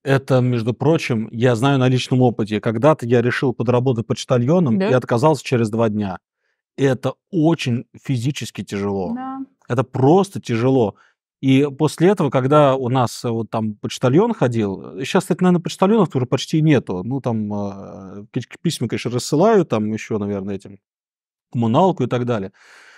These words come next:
Speaker 1: Но раньше почтальон — это прям газеты, письма, журналы. И у нас там был мужичок ходил, и я всегда с таким уважением к нему относился, потому что сам это на своей шкуре всего лишь один день я, я это прошёл.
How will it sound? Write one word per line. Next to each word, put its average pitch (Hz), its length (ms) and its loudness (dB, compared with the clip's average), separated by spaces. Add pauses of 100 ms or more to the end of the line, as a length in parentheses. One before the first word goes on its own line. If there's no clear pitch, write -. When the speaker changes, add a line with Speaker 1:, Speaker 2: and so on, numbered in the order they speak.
(220)
Speaker 1:
Но 113 100 0
раньше 165 280 2
почтальон — 151 500 0
это 104 160 -4
прям 98 240 -10
газеты, 120 840 0
письма, 113 480 -4
журналы. 139 640 2 (1300)
И 131 300 4
у 123 120 2
нас 131 160 2
там 117 160 0
был 117 120 2
мужичок 117 440 2
ходил, 107 420 0
и 107 100 -8
я 110 100 0
всегда 120 260 -2
с - 80 -10
таким 139 280 -2
уважением 123 520 2
к - 80 -10
нему 113 140 2
относился, 208 500 -4
потому 110 200 -2
что - 140 -10
сам 190 360 2 (680)
это 113 340 -4
на 117 140 -2
своей 123 440 2
шкуре 208 380 2
всего 156 180 2
лишь 131 140 0
один 165 320 4
день 110 480 0
я, 151 300 0
я 127 200 2
это 131 140 -4
прошёл. 139 440 -8